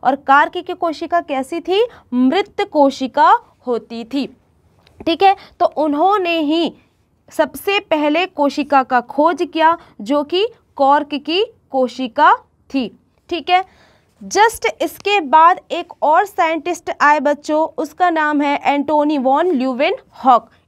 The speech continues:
एंटोनी वॉन ल्यूवेनहॉक जिन्होंने जीवित कोशिका की खोज की थी सन सत्रह सौ चौहत्तर में।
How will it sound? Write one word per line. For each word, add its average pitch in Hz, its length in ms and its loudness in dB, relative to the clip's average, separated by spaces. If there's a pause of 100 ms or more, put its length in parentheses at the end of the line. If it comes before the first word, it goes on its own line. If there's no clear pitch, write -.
एंटोनी 285 680 -2
वॉन 302 300 0
ल्यूवेनहॉक 277 720 0 (260)
जिन्होंने 359 800 0 (240)
जीवित 359 760 -2
कोशिका 320 640 0
की 359 240 -4
खोज 285 460 -4
की 277 260 -4
थी 330 220 -6
सन 339 460 -2 (240)
सत्रह 294 640 -4
सौ 302 320 0
चौहत्तर 240 720 -2
में। 262 200 -2